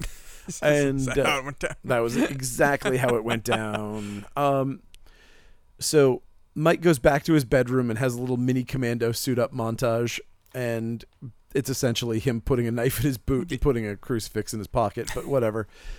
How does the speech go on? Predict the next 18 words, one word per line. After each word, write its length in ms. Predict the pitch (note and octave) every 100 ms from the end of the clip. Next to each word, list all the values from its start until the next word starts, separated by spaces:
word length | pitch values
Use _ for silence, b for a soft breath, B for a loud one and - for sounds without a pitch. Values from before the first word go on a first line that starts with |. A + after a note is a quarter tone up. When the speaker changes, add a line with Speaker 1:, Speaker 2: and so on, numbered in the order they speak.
| B
Speaker 1:
He 120 | -
runs 320 | D#3+ F#3 G3+
to 80 | -
the 100 | G3+
cemetery 580 | - D#3+ C#3 - B2 B2+
'cause 200 | - C3
it's 100 | B2
a 60 | B2+
movie 480 | B2 B2 A#2+ A#2
and 100 | A#2
people 240 | A2+ A#2+ B2
do 180 | A#2 A#2
shit 220 | - A2+
like 160 | A#2
that 220 | - A2+ B2+
in 80 |
movies. 480 | A2+ G2+ F#2 G#2+ - b b b b b -
Um, 420 | C#3 C3 B2+ B2+